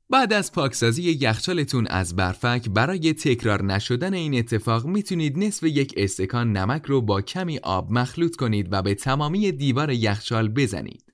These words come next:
چون باعث می‌شه که یخچال هم دیرتر و هم کمتر از همیشه برفک بزنه.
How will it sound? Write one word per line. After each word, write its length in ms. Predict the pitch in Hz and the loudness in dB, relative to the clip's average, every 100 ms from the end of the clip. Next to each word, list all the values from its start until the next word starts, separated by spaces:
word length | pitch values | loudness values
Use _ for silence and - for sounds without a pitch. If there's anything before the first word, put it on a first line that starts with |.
| - | -4
چون 280 | 254 247 | 0 2
باعث 360 | 190 165 143 143 | 2 4 2 0
می‌شه 240 | 127 120 | 0 0
که 100 | 110 | 0
یخچال 560 | 104 92 92 - 123 117 | 0 0 -2 -2 0 0
هم 240 | 139 208 | 0 -2
دیرتر 560 | 180 127 107 120 107 98 | 0 0 0 0 0 0
و 120 | 95 | 0
هم 260 | 113 175 175 | 0 0 -2
کمتر 500 | - 139 113 196 202 | -2 0 0 -2 -2
از 160 | 170 156 | -2 -2
همیشه 420 | 113 101 - 123 | -2 0 0 0
برفک 580 | 107 92 92 160 151 104 | 0 -2 -2 -4 -4 -2
بزنه. 360 | 98 87 78 | -2 -2 -8